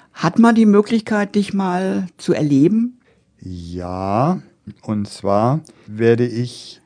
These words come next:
Speaker 2: äh, in dem kleinen, das heißt das kleine Café in Rethen, Schulstraße zehn, am achtundzwanzigsten September ab neunzehn Uhr spiele ich mit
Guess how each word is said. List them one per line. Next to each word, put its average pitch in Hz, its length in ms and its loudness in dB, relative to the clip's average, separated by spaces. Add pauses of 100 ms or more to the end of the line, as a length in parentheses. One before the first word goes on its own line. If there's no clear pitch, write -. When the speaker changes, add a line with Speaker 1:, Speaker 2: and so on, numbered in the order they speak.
Speaker 2:
äh, 110 160 -6
in 107 180 -6 (220)
dem 107 300 0
kleinen, 120 420 0
das 110 180 -6
heißt 123 220 -2
das 110 200 -4
kleine 131 460 2
Café 127 600 -2
in 110 200 -2
Rethen, 123 760 0 (600)
Schulstraße 117 1120 0
zehn, 147 840 0
am 113 260 -4
achtundzwanzigsten 127 1300 -4
September 127 880 -4 (500)
ab - 280 -2 (120)
neunzehn 110 720 0
Uhr 135 480 0 (600)
spiele 135 500 2
ich 131 540 -6 (240)
mit 123 440 -2